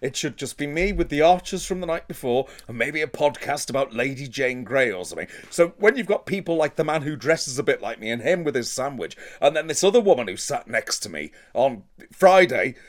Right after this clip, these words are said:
sat right next to me and was already on the phone, that's the height of rudeness. What you should say is,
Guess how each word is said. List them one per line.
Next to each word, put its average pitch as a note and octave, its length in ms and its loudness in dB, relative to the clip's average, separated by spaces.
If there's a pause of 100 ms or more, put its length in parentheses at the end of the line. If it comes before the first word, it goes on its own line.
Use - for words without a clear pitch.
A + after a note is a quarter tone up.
(120)
sat - 460 6
right A3 320 4
next F3+ 320 -2
to E3 80 -8
me G#2+ 180 -6
and E3 160 2
was D#3+ 100 -2
already F3 640 4
on D#3 140 -4
the C3 80 -6
phone, C3+ 500 6 (340)
that's F3 300 4
the D#3 140 4
height C#3+ 200 2
of B2+ 140 -4
rudeness. B2 360 -2 (200)
What B2 180 0
you C3 80 -4
should F3+ 240 2
say A#2 220 2
is, A#2+ 160 -2